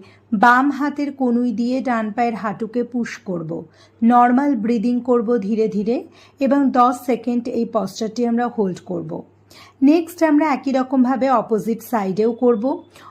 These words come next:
অর্থাৎ বাম পায়ের হাঁটুকে ডান হাতের কনুই দিয়ে পুশ করব।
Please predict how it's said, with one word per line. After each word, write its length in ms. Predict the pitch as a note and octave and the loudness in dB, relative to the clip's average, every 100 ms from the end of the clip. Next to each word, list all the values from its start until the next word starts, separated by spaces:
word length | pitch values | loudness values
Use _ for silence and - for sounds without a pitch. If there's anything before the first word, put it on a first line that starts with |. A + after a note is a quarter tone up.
| _ | _
অর্থাৎ 580 | C4 C#4 - A#3 G3+ - - _ _ _ _ _ | 0 0 -2 -4 -4 -8 -20 _ _ _ _ _
বাম 460 | F#3+ F3+ A#3 A#3+ C4+ | -2 2 2 4 2
পায়ের 340 | C#4 D#4+ D#4+ | 2 2 2
হাঁটুকে 760 | C#4 C4 C4+ C#4 - G3+ G#3+ C4 - _ - | 0 -2 -2 -4 0 0 0 -4 -14 _ -8
ডান 440 | G3 B3 A#3+ B3+ | -4 0 2 2
হাতের 420 | C4 C#4+ D4 D4 C#4+ | 0 -2 0 -2 0
কনুই 360 | B3+ A#3 B3+ | 0 2 2
দিয়ে 240 | A#3+ B3+ D4 | 2 0 -2
পুশ 300 | B3+ G#3+ - | -2 -4 -4
করব। 440 | - F#3 D#3+ E3+ | -6 -6 -6 -10